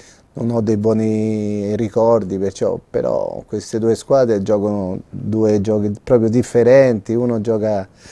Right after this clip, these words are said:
proprio un calcio così difensivo e parte in contropiede. La Fiorentina gioca un calcio totale dove diverte,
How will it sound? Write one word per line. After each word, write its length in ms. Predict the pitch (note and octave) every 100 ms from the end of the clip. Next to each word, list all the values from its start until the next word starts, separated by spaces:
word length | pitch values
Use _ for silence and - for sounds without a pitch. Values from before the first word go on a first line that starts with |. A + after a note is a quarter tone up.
| - - -
proprio 580 | - G2 G2+ A#2 A2+ G#2+
un 560 | G#2 G2 D#2+ - A2 A2
calcio 880 | B2+ A#2+ A2+ A2+ G#2+ G#2 G#2 G2 F#2
così 320 | G2 G2 A#2+ - _
difensivo 1200 | G#2+ A2 - A2+ G#2 - C3 C3+ B2 A2 G2 G2 -
e 380 | G2+ G2 F#2+ - _
parte 280 | - A2 G2+
in 80 | G#2+
contropiede. 540 | A2 G2+ A#2 A2+ A#2
La 100 | G#2
Fiorentina 580 | G2 G2+ G#2 B2+ G#2+ G2
gioca 260 | F#2 G2+ G2
un 120 | F#2+
calcio 340 | - G2+ -
totale 520 | F#2+ G2 G#2+ G2+ G2+ F2+
dove 220 | G2 F#2
diverte, 760 | F#2 F2+ G2+ G#2 F#2 - E2+